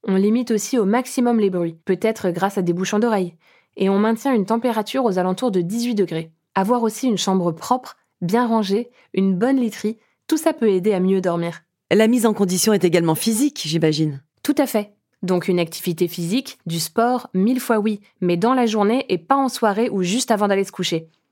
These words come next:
Speaker 1: Si tu bâilles, que tes yeux commencent à piquer, c'est le signal qu'il est temps d'aller au lit. C'est important aussi d'instaurer des rites avant de se coucher et de garder un rythme régulier de coucher et de lever, y compris le week-end.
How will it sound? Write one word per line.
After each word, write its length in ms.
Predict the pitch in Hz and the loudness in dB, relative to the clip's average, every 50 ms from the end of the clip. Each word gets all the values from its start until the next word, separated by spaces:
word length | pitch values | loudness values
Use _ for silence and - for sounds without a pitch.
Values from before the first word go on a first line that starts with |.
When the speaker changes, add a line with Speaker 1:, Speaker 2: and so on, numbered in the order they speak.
| _ _ _ _ | _ _ _ _
Speaker 1:
Si 140 | - - 226 | -12 -10 -6
tu 140 | 220 - 214 | -4 -2 0
bâilles, 380 | 185 190 214 262 285 262 - - _ _ _ _ - | 2 2 2 0 0 -2 -4 -8 _ _ _ _ -2
que 80 | - | -2
tes 160 | 190 160 - 190 | 0 0 0 0
yeux 160 | 180 202 240 | 0 0 -2
commencent 340 | 196 - 202 202 196 190 196 | 0 0 0 0 0 -2 -2
à 40 | |
piquer, 420 | 170 170 175 165 165 226 254 285 277 | -4 -4 -6 -4 -2 -2 -2 -4 -6
c'est 160 | - - - 180 | -6 -2 -2 -2
le 80 | 180 | 0
signal 400 | 170 - - 233 233 247 269 277 | 0 0 0 0 2 2 0 -2
qu'il 180 | - - 190 175 | -2 -2 -2 -2
est 80 | 165 170 | 0 0
temps 140 | 226 233 | 0 0
d'aller 200 | 220 196 180 190 | 2 2 2 2
au 80 | 185 175 | 2 0
lit. 240 | 170 165 165 160 - _ _ _ _ _ - | 0 -2 -6 -10 -12 _ _ _ _ _ -12
C'est 160 | - 190 180 | -6 -2 0
important 360 | 226 226 226 254 240 - 269 262 | 0 0 0 -2 -2 0 0 0
aussi 260 | 233 214 - - 247 | 0 0 -2 -2 -2
d'instaurer 480 | 202 208 220 214 - - 208 202 220 | 0 0 0 -2 -2 -2 -2 0 0
des 140 | 202 190 185 | 0 0 -2
rites 260 | 175 185 233 262 - - - | 0 0 -2 -2 -2 -2 -2
avant 180 | 175 175 202 | 0 0 0
de 40 | 196 | -2
se 100 | - 196 | -2 -4
coucher 400 | 170 - 180 - - 196 247 262 - | -8 -6 -4 -4 -2 -2 -2 -2 -2
et 60 | 190 | -2
de 100 | 170 196 | 0 0
garder 300 | 196 196 208 202 202 226 | 0 2 0 2 2 2
un 140 | 220 208 196 | 2 2 2
rythme 280 | 196 233 254 - 220 | 2 0 0 0 0
régulier 440 | 202 190 214 208 185 202 190 202 240 | 0 0 0 0 -2 -2 -2 -2 -2
de 100 | 208 185 | -2 -4
coucher 380 | 170 - 196 185 - 240 226 220 | -6 -6 -6 -4 -2 0 0 0
et 40 | 208 | 0
de 120 | 185 190 | 0 0
lever, 320 | 196 185 170 165 156 160 - | 0 0 -2 -4 -6 -6 -4
y 120 | - 240 | -4 -2
compris 280 | 233 - 220 202 - 226 | 0 0 -2 -2 -2 -2
le 60 | 208 | -2
week-end. 340 | 185 190 180 - 170 160 | -2 -2 -2 -4 -6 -6